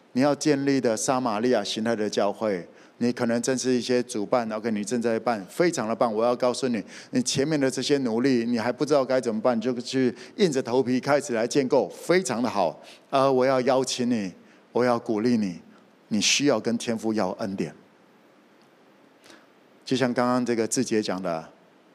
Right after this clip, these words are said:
他的翻转，他已经信耶稣好久了，而他的翻转来到five K，他自己也谈到了跟天父要礼物。你需要经历恩典，你需要经历恩典，你需要活在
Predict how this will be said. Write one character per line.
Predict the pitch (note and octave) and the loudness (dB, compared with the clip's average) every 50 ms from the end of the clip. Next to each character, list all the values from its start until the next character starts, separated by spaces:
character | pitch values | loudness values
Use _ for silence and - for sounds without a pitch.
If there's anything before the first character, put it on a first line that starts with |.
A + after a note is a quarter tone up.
| _ _ _ _ _ _ _ | _ _ _ _ _ _ _
他 | - B2+ B2+ | -4 -4 -2
的 | A#2+ B2+ | 0 0
翻 | A#2 - - B2+ C3 C3 | -2 0 -2 -2 -2 0
转， | A#2+ B2+ G2+ F2+ F2+ F#2 - - _ _ _ _ _ | -2 -2 -2 -2 -6 -12 -18 -20 _ _ _ _ _
他 | - D3+ | -2 0
已 | D3+ | 0
经 | A2+ - C3 C3+ D3+ | 0 -2 -2 -2 -2
信 | D3+ - - D#3+ D3 | -2 -2 -2 0 0
耶 | C#3 | 0
稣 | C3+ - D3 C3+ | 0 0 -2 -2
好 | A2 A2+ A2+ | 0 0 -2
久 | A2+ - A#2 F2 E2+ | 0 -2 -4 -4 -4
了， | E2 C#2 C2+ - - - _ _ _ - - - - | -6 -8 -10 -14 -20 -20 _ _ _ -20 -20 -14 -6
而 | - B2 | -6 -2
他 | - C3 C#3 | 0 2 2
的 | C4 - | 2 2
翻 | - C3+ C3 C#3 | 2 0 0 2
转 | B2 A2+ G2+ | 0 -2 0
来 | G#2 A#2 | 0 2
到 | B2+ C3 | 0 0
five | A#2+ - B2+ A#2 | 2 2 0 0
K， | A2+ - A#2+ A#2+ A#2+ A#2+ A#2 - - - - - _ | 0 -2 -2 -2 -2 -2 -6 -12 -20 -20 -20 -20 _
他 | _ - C#3 | _ -4 -4
自 | - - C#3 | -2 -2 -2
己 | A2 A2+ | 0 0
也 | A2 | 0
谈 | G#2+ G2+ F#2+ | 0 -4 -4
到 | G#2 A2+ A2 | -2 -2 -2
了 | G#2 F#2+ F2 E2 - - - _ _ _ _ _ | 0 -2 -4 -6 -8 -18 -20 _ _ _ _ _
跟 | - A2+ A2 | -4 -2 -2
天 | - A#2 G#2+ | -2 -6 -4
父 | G2+ A2 | -2 -2
要 | G2+ G2 F2 | -2 -2 -2
礼 | E2 D#2 D#2 | -4 -6 -8
物。 | D#2 D#2+ D2+ D2 - - _ _ _ _ _ _ _ _ _ _ _ _ _ _ _ | -10 -10 -10 -12 -16 -20 _ _ _ _ _ _ _ _ _ _ _ _ _ _ _
你 | - A2 | -6 -2
需 | G#2 - - - F3+ | 0 0 0 2 2
要 | F#3 C#3+ | 2 2
经 | B2 - A#2+ A#2+ | 0 0 0 0
历 | A#2+ A2 G2+ | 0 0 0
恩 | - F#2 F#2+ | -4 -6 -6
典， | F#2 F2 - - - _ _ _ _ _ _ _ _ _ _ _ _ _ - - - - - _ | -8 -10 -12 -14 -20 _ _ _ _ _ _ _ _ _ _ _ _ _ -20 -20 -20 -20 -20 _
你 | - A#2 A2 | -2 -2 0
需 | G#2 - - D#3+ D#3+ | 0 0 0 2 2
要 | D#3+ C#3 A2+ | 2 2 2
经 | - - A#2 A2+ | -2 -6 -6 -4
历 | A2+ A2+ G2 F#2 - | -4 -6 -6 -8 -10
恩 | - A2 G#2 G#2 | -10 -10 -10 -8
典， | G#2+ G2 D#2+ - - - _ _ _ _ _ _ | -10 -12 -12 -14 -20 -20 _ _ _ _ _ _
你 | - C3+ | 0 0
需 | C3+ - G3 | 2 4 4
要 | G3 D#3 | 2 2
活 | - - - A#2 A#2 C3 | 2 -2 -2 0 0 2
在 | C#3+ E3+ E3 D3 B2 G#2 | 4 4 2 2 2 -2